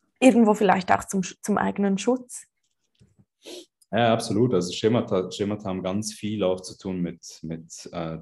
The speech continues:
Speaker 2: dem, dass wir uns schützen. Wie gesund dann jewe-, die jeweilige Art und Weise ist, das ist wieder ein anderes Thema. Hm,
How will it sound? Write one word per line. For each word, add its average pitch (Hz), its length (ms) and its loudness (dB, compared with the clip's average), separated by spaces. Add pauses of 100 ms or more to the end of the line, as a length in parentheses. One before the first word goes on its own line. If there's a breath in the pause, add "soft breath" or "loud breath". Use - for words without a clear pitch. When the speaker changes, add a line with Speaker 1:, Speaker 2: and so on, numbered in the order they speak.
(260)
Speaker 2:
dem, 85 160 0
dass 82 160 -4
wir 87 80 -6
uns - 540 -10
schützen. 73 580 -8 (1000 soft breath)
Wie 92 160 -4
gesund 98 360 -2
dann 92 140 0
jewe-, 92 260 0
die - 100 -14
jeweilige 87 500 0
Art 92 180 -2
und 85 120 -10
Weise 90 540 -4 (280)
ist, - 480 -2
das - 220 -10
ist - 140 -10
wieder 90 140 -6
ein 78 80 -6
anderes 90 340 -4
Thema. 80 420 -8 (800 soft breath)
Hm, 101 440 0